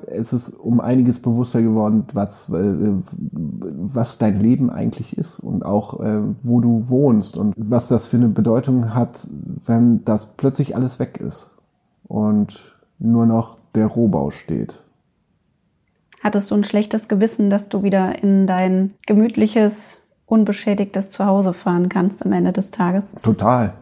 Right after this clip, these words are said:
Speaker 1: habe ich auch immer noch irgendwie. Und das ist, ähm, das, ähm, kennen wir auch alle.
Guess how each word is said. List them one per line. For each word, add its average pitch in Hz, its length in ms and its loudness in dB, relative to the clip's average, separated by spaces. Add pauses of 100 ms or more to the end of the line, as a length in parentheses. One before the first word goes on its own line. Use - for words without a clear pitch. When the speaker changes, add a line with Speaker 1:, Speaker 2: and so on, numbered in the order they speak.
(120)
Speaker 1:
habe 110 160 2
ich - 160 -6
auch 120 180 -2
immer 120 180 0
noch 101 280 -4 (140)
irgendwie. 107 340 -2
Und 107 240 -4
das - 180 -2
ist, - 280 -2
ähm, 110 320 4
das, 101 300 -4
ähm, 104 680 -6
kennen 123 160 2
wir 101 120 2
auch 87 120 -6
alle. 98 340 -4